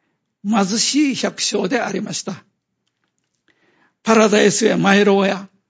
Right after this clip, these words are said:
パラダイスへ <clears throat> 参ろうやという合言葉でありました。貧しい飢えや苦しみ、試練にあってる信仰のために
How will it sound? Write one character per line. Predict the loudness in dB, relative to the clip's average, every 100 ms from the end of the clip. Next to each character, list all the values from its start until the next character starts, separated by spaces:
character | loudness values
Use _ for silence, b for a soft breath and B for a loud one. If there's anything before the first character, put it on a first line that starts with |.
| _ _ _ _ _
パ | 2
ラ | 2
ダ | 4
イ | 2
ス | 0 -2
へ | -2 0 2
<clears throat> | 4 4
参 | 2 2 2
ろ | 2
う | 2
や | 0
と | 0 -2
い | 0
う | -4 -8 b b b -4
合 | -2
言 | -2 -4 -6
葉 | -4 -2
で | -2 -4 _ _
あ | -10
り | -8
ま | -8
し | -10
た。 | -10 -16 _ _ _ _ _ _ _ _ _ _ _ _ _
貧 | -4 0 2
し | 2 0
い | 0
飢 | 0 0 0
え |
や | -2 -4 -8 _
苦 | -8 -4
し | -4 -4
み、 | -6 -6 -14 _ _ _ _
試 | -4 0
練 | 2 2 0
に | -2
あ | -4
っ |
て | -8 -4 -2
る | 0 -2 -8 _ _ -8
信 | -2 0 0
仰 | -2 -4
の | -4
た | -4 -6
め | -2
に | -2 -2